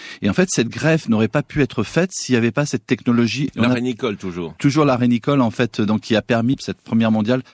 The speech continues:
Speaker 1: par le professeur Lantieri à Paris.
Speaker 2: Un trésor sous le sable, votre ouvrage fabuleux, c'est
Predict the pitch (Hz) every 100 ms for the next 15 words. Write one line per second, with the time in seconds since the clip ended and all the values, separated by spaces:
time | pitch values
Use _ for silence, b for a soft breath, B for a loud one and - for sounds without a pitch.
0 | - 120 110 104 - 104 98 - 110 101
1 | 90 90 _ 135 139 151 135 156 - 131
2 | 123 - 123 110 104 113 - 113 98 104
3 | 87 - - - 156 127 131 120 -